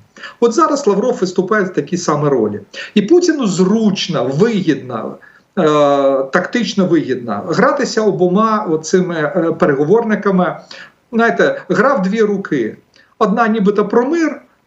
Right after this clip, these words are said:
і про домовленості з Трампом, це Дмитрієв. Інша, е,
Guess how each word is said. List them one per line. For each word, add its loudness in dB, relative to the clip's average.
і 0
про 2
домовленості 0
з -4
Трампом, 0
це 0
Дмитрієв. 2
Інша, 2
е, 2